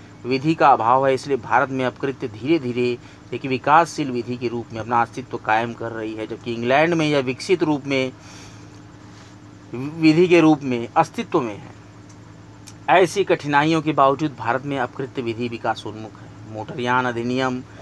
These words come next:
उन्नीस सौ उनतालीस के अंतर्गत अब काफ़ी मामले न्यायालय के समक्ष आ रहे हैं। भोपाल गैस कांड के कारण व्यक्ति, व्यथित व्यक्तियों को भारतीय न्यायालयों ने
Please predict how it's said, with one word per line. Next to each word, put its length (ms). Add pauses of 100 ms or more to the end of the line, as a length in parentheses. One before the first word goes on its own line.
(220)
उन्नीस 360
सौ 80
उनतालीस 520
के 80
अंतर्गत 460
अब 180
काफ़ी 340
मामले 400
न्यायालय 360
के 100
समक्ष 340
आ 80
रहे 160
हैं। 260
भोपाल 400
गैस 260
कांड 300
के 80
कारण 300 (520)
व्यक्ति, 540 (400)
व्यथित 380
व्यक्तियों 480
को 300 (140)
भारतीय 440
न्यायालयों 480
ने 260